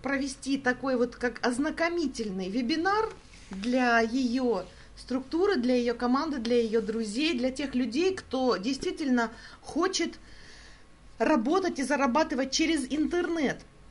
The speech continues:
И, э, поэтому я сегодняшний как вебинар вот этот планирую сделать с вами таким диалогом. Мы вообще думали, будет,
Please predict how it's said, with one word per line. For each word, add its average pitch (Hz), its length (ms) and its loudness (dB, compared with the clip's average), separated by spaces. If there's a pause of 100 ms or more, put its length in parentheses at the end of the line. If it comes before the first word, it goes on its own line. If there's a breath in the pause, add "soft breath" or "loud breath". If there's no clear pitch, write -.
(260)
И, 330 340 4
э, 208 280 0
поэтому 349 400 -2
я 381 300 0
сегодняшний 285 1000 -4
как 277 160 -6 (160)
вебинар 339 500 -2
вот 247 220 -4
этот 262 280 -2
планирую 339 680 -2
сделать 311 440 -2
с - 120 -12
вами 320 300 -2
таким 294 480 -2
диалогом. 269 680 -2
Мы 240 120 0
вообще 330 480 0
думали, 311 380 0
будет, 302 380 -2